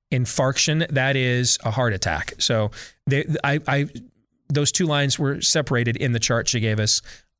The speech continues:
I mixed them together. So my mistake on that. I, w-, I wanted to correct that. So that's a rise in heart attacks,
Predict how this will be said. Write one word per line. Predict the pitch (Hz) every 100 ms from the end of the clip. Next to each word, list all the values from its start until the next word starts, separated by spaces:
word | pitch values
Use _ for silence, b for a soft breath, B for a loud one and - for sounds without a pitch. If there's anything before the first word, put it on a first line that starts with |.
| -
I | 127
mixed | 131 127
them | - 113
together. | 117 107 101 87 -
So | - 117
my | 110 123 - 110 107
mistake | 104 - 95 -
on | 92
that. | 87 -
I, | 117
w-, | 120 - B B -
I | 131
wanted | 131 120 113
to | 123
correct | - 117 107
that. | - 82
So | - 117
that's | 131 -
a |
rise | 131 123 135 147 143 143
in | - 123
heart | 107 143 123
attacks, | 110 101 85 - -